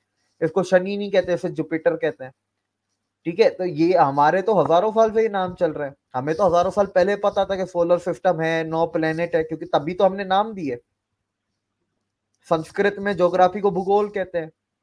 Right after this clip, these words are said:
हमें पहले से ही पता था दुनिया गोल है, तभी तो भूगोल का क्या मतलब है, गोल।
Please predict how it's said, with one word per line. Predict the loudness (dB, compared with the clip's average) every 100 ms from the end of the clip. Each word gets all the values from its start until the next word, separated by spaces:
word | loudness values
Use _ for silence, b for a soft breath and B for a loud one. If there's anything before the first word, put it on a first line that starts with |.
| _
हमें | -2 0 2
पहले | 4 4
से | 2
ही |
पता | 0 -2 -4
था | -6
दुनिया | -8 -8 -6
गोल | -2 -2
है, | 0
तभी | -2 2
तो | 0
भूगोल | 0 -2 0 2
का | 0
क्या | 2
मतलब | 0 0 -4
है, | -2
गोल। | 2 2 0